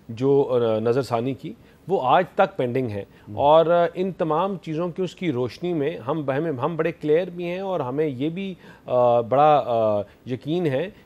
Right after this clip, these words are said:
Speaker 1: कि जो, अ, अभी अप्रीहेंशंस या चीज़ें, थोड़ी सी और कन्फ्यूजन क्रिएट हो गई है, क्योंकि इस, अ, डिसीजन के बाद, ये डिटेल्ड ऑर्डर आने के बाद,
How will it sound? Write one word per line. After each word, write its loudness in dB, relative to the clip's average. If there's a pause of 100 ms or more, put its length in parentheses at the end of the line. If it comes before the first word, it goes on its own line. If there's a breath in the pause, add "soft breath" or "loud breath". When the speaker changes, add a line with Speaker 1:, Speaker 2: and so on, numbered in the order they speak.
(160)
Speaker 1:
कि -2
जो, 2
अ, 0
अभी -2
अप्रीहेंशंस -2
या 2
चीज़ें, -2 (260)
थोड़ी 0
सी -6
और 4
कन्फ्यूजन -4
क्रिएट -6
हो -2
गई -10
है, -4
क्योंकि -6
इस, -8
अ, -8
डिसीजन -8
के -4
बाद, -4
ये -6 (260 loud breath)
डिटेल्ड 2
ऑर्डर 2
आने -2
के -4
बाद, -4